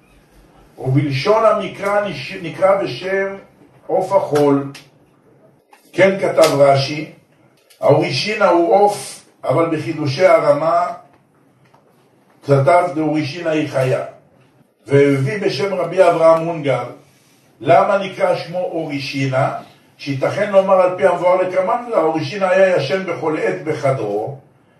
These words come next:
וכיוון, כיוון שראה נוח מנהג מוזר של העוף שהוא ישן אף ביום, לכן קרא לו נוח אור שינה, בזמן שיש אור,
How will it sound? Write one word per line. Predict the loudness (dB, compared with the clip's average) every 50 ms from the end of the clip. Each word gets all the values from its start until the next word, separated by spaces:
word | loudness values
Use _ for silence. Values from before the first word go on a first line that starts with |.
| _ _ _ _ _ -14
וכיוון, | -10 -4 -2 0 2 4 4 4 2 0 -2
כיוון | -2 -2 2 4 4 4 2
שראה | -2 -4 -4 -2 0 4 4 4 4 4
נוח | 2 2 0 0 -2
מנהג | -8 -8 -4 0 0 0 0
מוזר | 0 -4 -6 -4 -2 -2 -2 -2
של | -4 -4 -2 0
העוף | 2 2 2 2 0
שהוא | -4 -4 -4 -2 -2
ישן | -4 -4 -6 -6 -6 -4 -4
אף | -4 -4 -4 -4 -4
ביום, | -2 -2 -2 -2 -4 -4 -6 -8 -10 -14 -18 _ _ _ _ _ _ _ _ _ _ -8
לכן | -6 -6 -4 -2 -4 -4 0
קרא | 2 2 4 4 4
לו | 4 4 4 2 2 -2 -8
נוח | -10 -6 -2 2 2 2 2 0 -4 -4
אור | 0 2 4 4 4 2 0 -2
שינה, | -6 -10 -8 -8 -6 -4 -2 -4 -4 -4 -4
בזמן | -6 -4 -4 -4 -4 -6 -6 -4 -4 -4 -4
שיש | -8 -12 -16 -18 -10 -2
אור, | 2 4 4 6 4 4 0 -2 -6 -8 -10